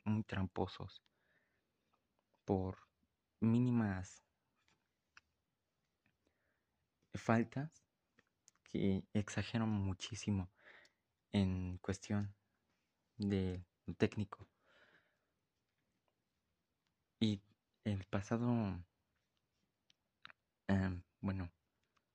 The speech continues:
el pasado catorce de febrero, eh, hubo un-, una gran rivalidad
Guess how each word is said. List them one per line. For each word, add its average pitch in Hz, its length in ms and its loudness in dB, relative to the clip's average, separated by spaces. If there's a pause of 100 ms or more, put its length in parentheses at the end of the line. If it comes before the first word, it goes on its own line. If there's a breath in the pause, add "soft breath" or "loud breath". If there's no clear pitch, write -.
(800)
el 101 160 2
pasado 117 460 0
catorce - 480 -2
de 95 240 -2
febrero, 98 580 -2 (960 soft breath)
eh, 104 300 4
hubo 107 180 2
un-, 107 400 2
una 110 460 0
gran 104 260 2
rivalidad 98 600 -2